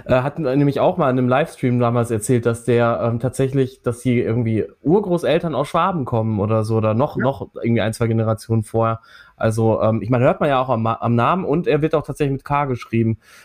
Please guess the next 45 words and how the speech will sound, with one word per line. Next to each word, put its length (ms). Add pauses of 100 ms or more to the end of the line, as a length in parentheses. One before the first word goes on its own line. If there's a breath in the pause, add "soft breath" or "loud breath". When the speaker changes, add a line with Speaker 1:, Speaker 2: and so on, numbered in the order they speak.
Speaker 1:
Und 160
der 480
war 520
aus, 420
jetzt 180
muss 160
ich 180
ü-, 300
überlegen, 680
wo 80
ist 120
nochmal 180
das, 140
äh, 220
Headquarter 560
von 160
denen? 120
Nicht 100
in 100
Chicago, 540
sondern 300
das, 120 (140)
die 60
haben 80
noch 100
ein 60
kleines 300
Büro 400
in 300 (1800 loud breath)
St. 400
Louis. 640
Sankt 260
Louis, 440
ja. 220 (2000)
Also 160
nicht 100
Speaker 2:
Ähm, 60
Speaker 1:
Minnesota, 480
Speaker 2:
ja. 80
Speaker 1:
sondern 340
Sankt 260
Louis, 280
äh, 180
ich 80
glaub, 260